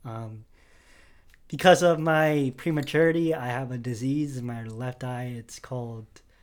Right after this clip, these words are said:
uh, retinopathy of prematurity. Uh, basically, because my, because I wasn't fully conceived at the n-, nine months of birth, uh, my eye didn't fully develop. So, uh, I'm legally blind in my left eye,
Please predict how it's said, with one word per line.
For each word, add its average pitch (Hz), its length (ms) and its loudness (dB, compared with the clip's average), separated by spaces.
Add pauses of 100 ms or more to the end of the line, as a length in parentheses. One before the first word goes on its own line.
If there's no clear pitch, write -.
(400)
uh, 110 160 -8
retinopathy 131 680 -6
of 117 60 -12
prematurity. 135 680 -6 (560)
Uh, 131 160 -4
basically, 139 560 0
because 131 480 -4
my, 127 460 -4
because 135 200 -4
I 147 120 4
wasn't 135 340 -4
fully 131 540 -2 (800)
conceived 135 640 -4
at 123 180 -8
the 123 100 -8
n-, 113 460 -10 (160)
nine 123 400 -2
months 135 560 -6 (300)
of 120 180 -10
birth, 139 400 -4 (180)
uh, 107 340 -10 (440)
my 120 400 -4
eye 127 240 -2
didn't 127 320 -4
fully 127 260 -2
develop. 113 480 -8 (460)
So, 135 300 -2
uh, 135 100 -2
I'm 123 280 -4
legally 151 300 0
blind 127 360 -2
in 120 100 -8
my 113 160 -10
left 113 280 -12
eye, 101 220 -12